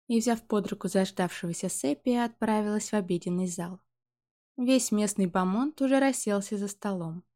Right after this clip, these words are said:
Остались только два свободных места между Сантосом и Дилейной.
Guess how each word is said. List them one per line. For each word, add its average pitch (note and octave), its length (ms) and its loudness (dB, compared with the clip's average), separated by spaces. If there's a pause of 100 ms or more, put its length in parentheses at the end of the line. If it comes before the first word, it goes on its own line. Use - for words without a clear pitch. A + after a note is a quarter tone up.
(300)
Остались C#4 400 6
только B3 280 2
два G3 220 2
свободных A3 560 0
места F3+ 380 -2
между F#3 320 -2
Сантосом A#3 580 -2
и A3 160 -2
Дилейной. F3 580 -4